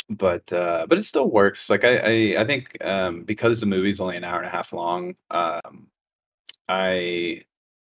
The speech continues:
it, it went surprisingly quick. That whole sequence with the dogs and stuff go-, went surprisingly quicker than I, than I remembered it being. Um, uh, and then whenever, like, by the time you get to the end and it kinda comes full circle, uh, back to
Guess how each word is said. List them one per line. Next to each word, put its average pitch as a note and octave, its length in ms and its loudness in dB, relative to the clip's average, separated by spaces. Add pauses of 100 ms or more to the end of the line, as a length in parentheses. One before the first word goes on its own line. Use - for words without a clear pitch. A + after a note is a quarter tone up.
(160)
it, G#2+ 220 -2
it A2 220 -2
went G#2+ 220 0
surprisingly F2+ 640 -2
quick. - 320 -2
That G2 160 2
whole G#2 180 4
sequence G2 460 -4
with G2 120 -6
the F2+ 80 -4
dogs F#2+ 240 -2
and F#2 60 -10
stuff G2 180 -2
go-, - 180 -8
went E2+ 260 -8
surprisingly F2+ 480 -4
quicker F2+ 320 -4
than E2 140 -8
I, D#2+ 220 -8
than F2 140 -6
I E2+ 100 -2
remembered E2+ 420 -6
it F#2+ 120 -2
being. A2+ 280 -2 (560)
Um, E2+ 460 -2 (800)
uh, F2 300 0
and G#2+ 140 2
then A2 160 2
whenever, G2+ 320 0
like, G2 180 -2
by G2+ 120 4
the - 60 -10
time G#2+ 120 2
you F#2 60 -4
get G2 120 -2
to F2+ 60 0
the F2 160 0
end F2 200 -2
and E2+ 100 -10
it E2+ 80 -12
kinda F2 180 -4
comes E2+ 260 -6
full F2 220 -8
circle, F2 800 -4 (100)
uh, E2 280 -4
back F2+ 360 -4
to E2 540 -4